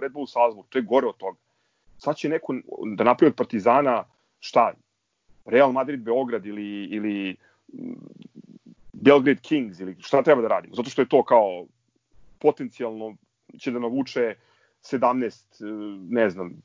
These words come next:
navijača Sakramenta da, da, da kupe dresove. Pri čemu je i to potpuno nebuloza. Da, da zaista neko veruje da, ne znam, navijači u Nigeriji, Saudijskoj Arabiji, Čileu, ako ih interesuje fudbal, ne kupuju dres Partizana zbog, zbog toga što ima grb kakav ima.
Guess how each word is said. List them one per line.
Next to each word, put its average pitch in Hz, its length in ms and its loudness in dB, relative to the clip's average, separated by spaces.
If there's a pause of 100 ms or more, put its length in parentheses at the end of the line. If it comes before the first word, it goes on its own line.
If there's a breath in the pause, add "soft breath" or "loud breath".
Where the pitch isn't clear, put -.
(120)
navijača 113 500 4
Sakramenta 120 540 -4
da, 104 100 -2
da, 104 320 -4
da 107 100 -10
kupe 113 240 -6
dresove. 101 380 -4 (440)
Pri - 100 -18
čemu 156 220 4
je 143 40 4
i 123 80 -2
to 160 140 6
potpuno - 420 -2
nebuloza. 101 540 -6 (760)
Da, - 60 -10 (100)
da 92 120 -6
zaista 127 360 4
neko 160 200 0
veruje 165 300 2
da, 135 380 0
ne 143 200 -2
znam, 117 160 -10
navijači 117 760 -4 (440)
u 117 100 -4
Nigeriji, 127 460 4
Saudijskoj 135 480 2
Arabiji, 131 300 -4
Čileu, 143 560 2
ako 120 200 -2
ih 110 140 -4
interesuje 147 440 -4
fudbal, 151 460 0 (600)
ne 135 120 2
kupuju 170 320 4
dres 160 220 2
Partizana 151 460 2
zbog, 127 300 -6
zbog 135 160 -10
toga 143 140 0
što - 120 -6
ima 139 100 -2
grb 127 200 -2
kakav 104 280 -8
ima. 98 160 -10